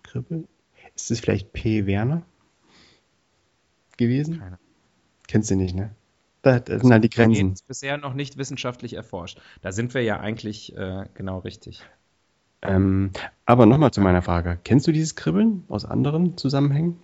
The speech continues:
Speaker 2: Nein.
Speaker 1: Nie? Du weißt also gar nicht, was das ist?
Speaker 2: Ich hatte noch nie eine Autonomous Sensory Meridian Response. Das liegt aber erstens daran, dass ich nicht autonom bin.
Speaker 1: Ja.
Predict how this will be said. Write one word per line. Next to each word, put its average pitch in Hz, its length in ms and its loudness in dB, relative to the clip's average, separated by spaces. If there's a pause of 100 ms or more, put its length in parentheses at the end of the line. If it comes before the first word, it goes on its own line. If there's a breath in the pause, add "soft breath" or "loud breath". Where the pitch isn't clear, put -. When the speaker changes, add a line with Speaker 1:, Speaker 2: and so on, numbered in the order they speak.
(580)
Speaker 2:
Nein. 92 240 -4 (140)
Speaker 1:
Nie? 127 280 6 (120)
Du 98 160 -4
weißt 113 200 4
also 104 160 4
gar 107 200 4
nicht, 110 120 4
was 107 140 -2
das 104 120 -6
ist? 117 240 -4 (300)
Speaker 2:
Ich - 120 -10
hatte 135 140 0
noch 117 160 2
nie 123 180 2
eine 104 240 -2
Autonomous 98 580 -2
Sensory 104 400 2
Meridian 101 480 6
Response. 98 420 2
Das 98 140 2
liegt 131 160 6
aber 110 200 6
erstens 120 300 4
daran, 113 360 8
dass 110 160 6
ich 107 240 0
nicht 120 240 8
autonom 110 480 8
bin. 180 240 8 (400)
Speaker 1:
Ja. 101 320 -2